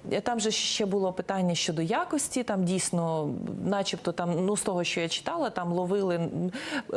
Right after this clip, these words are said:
продукцію невідповідної якості, та, там іще такий момент був, який, до речі, для Євросоюзу дуже велике значення має, там, якої якості та пшениця, і чи є там нітрати, чи їх там немає, скажімо.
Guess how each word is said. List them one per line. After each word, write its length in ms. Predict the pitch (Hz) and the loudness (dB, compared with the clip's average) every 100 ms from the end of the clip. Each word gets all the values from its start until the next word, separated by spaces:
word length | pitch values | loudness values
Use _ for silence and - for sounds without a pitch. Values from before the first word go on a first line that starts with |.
| 180 | -2
продукцію 440 | 208 214 226 - 208 | 0 0 0 0 0
невідповідної 580 | 202 202 196 185 190 | 0 0 0 2 2
якості, 560 | 196 180 170 - - 156 | 2 2 0 -4 -2 -2
та, 180 | 147 190 | -2 -2
там 180 | 165 160 | -2 -2
іще 200 | - 165 | 0 -2
такий 280 | 175 220 | 0 0
момент 320 | 185 160 160 160 | 0 0 -2 0
був, 180 | 202 | 0
який, 240 | 196 185 180 | 0 0 0
до 160 | 160 | 2
речі, 340 | 190 240 262 185 | 2 2 0 -2
для 120 | 180 | 0
Євросоюзу 640 | 180 180 180 - 208 262 | 2 2 0 0 0 2
дуже 340 | 208 190 254 233 | 2 2 2 2
велике 340 | 262 262 302 | 2 0 0
значення 520 | 302 240 170 180 160 | 0 0 0 -2 0
має, 320 | 156 156 147 147 | 0 0 0 0
там, 200 | 147 147 - - | -2 -2 -6 -2
якої 360 | 196 196 220 196 | -2 2 2 2
якості 420 | 196 196 175 185 | 0 -2 -4 -4
та 140 | 175 | -4
пшениця, 540 | 170 - 185 339 330 202 | -2 -2 0 0 0 0
і 120 | 180 | 0
чи 160 | - | 0
є 260 | 180 170 269 | 0 2 0
там 200 | 262 196 | 0 0
нітрати, 420 | 180 180 175 170 | 0 0 -2 -2
чи 180 | 160 - | -2 -2
їх 100 | 165 | -4
там 180 | - 170 | -2 0
немає, 340 | 180 185 151 160 | 2 2 0 -4
скажімо. 440 | - 160 156 147 | -6 -4 -4 -4